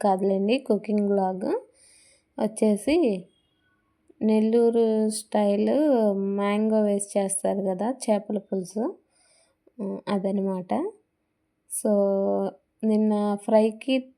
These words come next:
తెచ్చినప్పుడు పీసెస్ తీసి పెట్టానని చెప్పా కదా, ఆ పీసెస్తో ఈరోజు, ఆ,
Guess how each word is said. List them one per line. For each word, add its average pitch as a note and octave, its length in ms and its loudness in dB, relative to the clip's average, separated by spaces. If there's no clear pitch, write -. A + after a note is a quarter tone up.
తెచ్చినప్పుడు A3+ 880 0
పీసెస్ A3 600 -4
తీసి A3 360 -2
పెట్టానని G#3 460 -2
చెప్పా G3 260 -4
కదా, G3 320 -2
ఆ C4 160 -2
పీసెస్తో G3+ 760 -4
ఈరోజు, G#3 540 0
ఆ, G3 420 -6